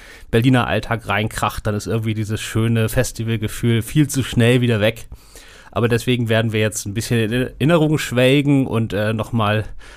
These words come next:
ausführlich über unsere Erfahrung der letzten zwei Wochen, äh, sprechen. Und zwar, wenn man jetzt Cannes hört, dieses große, das wichtigste Filmfestival der Welt, dann waren in diesem Jahr so die großen Metathemen: Ist Cannes zu abgehoben? Ist das Programm zu elitär?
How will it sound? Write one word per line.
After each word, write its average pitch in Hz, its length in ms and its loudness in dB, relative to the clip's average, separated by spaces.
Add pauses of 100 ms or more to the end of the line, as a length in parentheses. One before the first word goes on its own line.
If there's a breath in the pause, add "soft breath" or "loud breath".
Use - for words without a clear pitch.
ausführlich 147 600 2
über 123 180 0
unsere 117 240 0
Erfahrung 107 540 0
der 113 100 0
letzten 107 280 -4
zwei 104 300 -2
Wochen, 104 340 -2
äh, 90 300 -8
sprechen. 185 540 -2 (580 loud breath)
Und 117 200 -4
zwar, 117 300 2 (420)
wenn 120 120 0
man 123 120 2
jetzt 113 180 -2
Cannes 156 380 0
hört, 120 300 2
dieses 117 260 -4
große, 120 400 -4
das 107 180 -2
wichtigste - 460 -4
Filmfestival 117 840 -2
der 104 160 0
Welt, 113 320 2 (440 loud breath)
dann 104 140 -4
waren 113 180 2
in 120 140 0
diesem 127 240 2
Jahr 107 240 2
so 113 120 -2
die 107 160 -4
großen 117 500 -2
Metathemen: 113 880 -2
Ist - 220 -10
Cannes 107 320 -4
zu - 160 2
abgehoben? 113 840 0
Ist 104 180 -4
das - 120 -8
Programm 110 420 -2
zu - 140 -2
elitär? 123 960 4